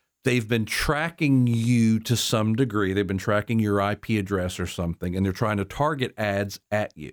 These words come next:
So, for instance, if you've, if you've gone online and searched for, "Where can I find a good source for flower pots?"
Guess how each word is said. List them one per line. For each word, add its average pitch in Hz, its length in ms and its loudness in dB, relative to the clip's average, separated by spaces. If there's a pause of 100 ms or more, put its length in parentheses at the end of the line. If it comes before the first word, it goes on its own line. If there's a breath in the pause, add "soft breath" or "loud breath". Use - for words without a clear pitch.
(260)
So, 107 160 -2
for 107 180 -2
instance, 98 300 -2
if 92 120 -4
you've, 120 280 0 (480 soft breath)
if 104 160 -4
you've 143 140 2
gone 127 240 0
online 113 540 0
and 98 140 -2
searched - 500 -2
for, 101 640 0 (340)
"Where 139 180 2
can 143 160 -4
I 117 160 0
find 104 720 0 (480)
a 104 180 0
good 120 300 0
source 113 420 0
for 98 340 -2
flower 147 360 0
pots?" - 640 -6